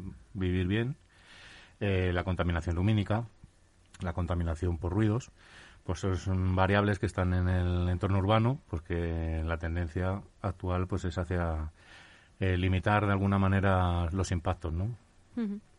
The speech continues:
Speaker 1: Sobre las personas, que en definitiva afectan a, pues, a la salud de todos.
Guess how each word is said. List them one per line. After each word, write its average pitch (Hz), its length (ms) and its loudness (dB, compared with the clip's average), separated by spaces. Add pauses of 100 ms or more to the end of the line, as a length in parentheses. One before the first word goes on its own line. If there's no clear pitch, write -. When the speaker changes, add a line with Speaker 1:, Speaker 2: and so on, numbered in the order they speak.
(140)
Speaker 1:
Sobre 78 240 -4
las 78 100 -2
personas, 104 460 -4
que 87 200 -4 (160)
en 104 140 -4
definitiva 92 480 -2
afectan 95 400 -2
a, 82 400 -2
pues, 90 140 -6
a - 20 -2
la 82 140 -2
salud 85 200 -4
de 78 100 -4
todos. 80 280 -8